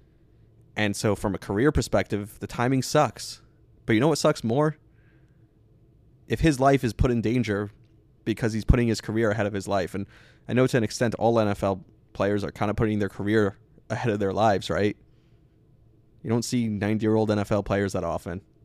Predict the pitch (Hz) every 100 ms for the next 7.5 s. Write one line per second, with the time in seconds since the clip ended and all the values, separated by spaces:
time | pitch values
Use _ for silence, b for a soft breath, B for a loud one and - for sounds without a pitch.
0 | _ _ _ - - 90 113 110 113 113
1 | 107 110 107 107 104 b b b b b
2 | b _ - 90 113 107 107 - - 98
3 | 110 113 110 110 110 101 98 110 104 104
4 | - 87 85 - - _ _ _ _ _
5 | _ - - _ _ _ _ _ _ _
6 | - 104 120 110 110 - - 135 131 113
7 | 113 123 - 73 -